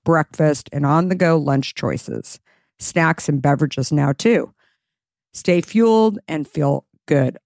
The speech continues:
all day long with whatever they are creating over at Factor for you. And the best part, each meal is ready to eat in just two minutes or less. And who wouldn't want that?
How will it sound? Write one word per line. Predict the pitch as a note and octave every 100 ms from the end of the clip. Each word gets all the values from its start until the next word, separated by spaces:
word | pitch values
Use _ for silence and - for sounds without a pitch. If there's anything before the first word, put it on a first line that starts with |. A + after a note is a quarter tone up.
| _
all | F3 F3 F#3+ G3 -
day | D3+ D#3 D3+ - -
long | C#3 A#2 - - _
with | C#3+ - D3+
whatever | D3+ - F3 F#3+ A3+ A#3 - -
they | D3
are | C3
creating | - D#3 D#3 D#3 D#3 -
over | C#3+ C3+ C#3
at | C#3+ -
Factor | C3+ C3 - C3+
for | -
you. | B2 G#2+ F2 - _ _ _ _
And | D#3+ D3
the |
best | C3 D3 - -
part, | A#3 B3+ - _ _ _
each | G#3+ A3 G#3+ -
meal | E3 C#3+ C3 C3
is | - C#3+ C#3+
ready | C#3 D#3 D#3 F3 F3+
to | -
eat | - C3+ C3 -
in | C#3+ C#3+
just | D3 C3 - - _
two | - D3+ C#3
minutes | C#3 B2 B2+ - C3
or | B2+
less. | B2 E2 - - _ _
And | F#3+ F#3
who | - D#4
wouldn't | D4 C4+ A3 -
want | D3+ C#3+ -
that? | D3 A2+